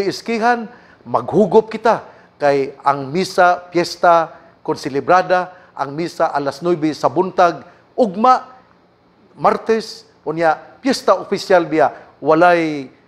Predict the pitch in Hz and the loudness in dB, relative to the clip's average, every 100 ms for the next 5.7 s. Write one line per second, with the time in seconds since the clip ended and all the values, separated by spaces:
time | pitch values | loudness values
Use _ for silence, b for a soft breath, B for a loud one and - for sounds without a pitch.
0 | b - 147 160 165 160 151 151 143 - | b -6 0 2 2 2 -4 -8 -12 -4
1 | 165 143 196 185 233 233 - _ _ 147 | 0 2 2 2 -2 -2 -14 _ _ -8
2 | 165 - 165 147 - - 160 208 190 156 | -6 0 2 0 -4 -14 -2 0 0 0
3 | 170 - 165 180 170 160 151 147 B B | -2 -2 -2 -2 0 2 2 2 B B
4 | B B _ 139 139 226 247 - 214 214 | B B _ 0 4 4 2 0 0 0
5 | 175 175 233 - 185 139 | -2 -4 -4 -2 -4 -4